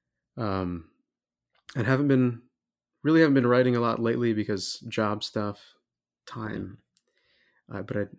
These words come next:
Speaker 1: I still enjoy it. It's still good.
Speaker 2: That's awesome. I've always, I've always wanted to write songs and have found myself never, never fully able, which is how I know that it's not my calling.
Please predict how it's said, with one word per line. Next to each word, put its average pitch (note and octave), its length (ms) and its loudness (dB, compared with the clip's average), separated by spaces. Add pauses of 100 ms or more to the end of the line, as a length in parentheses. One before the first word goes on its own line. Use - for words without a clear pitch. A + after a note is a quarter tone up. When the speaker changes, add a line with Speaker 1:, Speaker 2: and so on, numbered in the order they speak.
(560)
Speaker 1:
I B2+ 40 -14
still A2 240 -6
enjoy G2+ 300 -4
it. F#2+ 100 -8
It's - 100 -16
still G#2 180 -8
good. G2+ 280 -6 (600)
Speaker 2:
That's F#2 180 -12
awesome. E2+ 300 -10 (640)
I've G#2 140 0
always, C#3+ 340 2
I've A2 80 -4
always C3+ 220 2
wanted G2+ 440 2
to A2+ 120 -6
write G#2 200 -2
songs A2+ 520 -4
and F2 260 -6
have F2+ 180 -10
found F2+ 240 -4
myself E2+ 500 -4
never, F2 440 -6 (160)
never F#2 300 -8
fully F#2 320 -4
able, F2 280 -2
which G#2 160 -2
is F2+ 120 -6
how F2 160 2
I E2 80 -4
know E2 180 -4
that D#2 160 -6
it's - 160 -14
not D#2 180 -6
my E2 120 -10
calling. E2+ 460 -4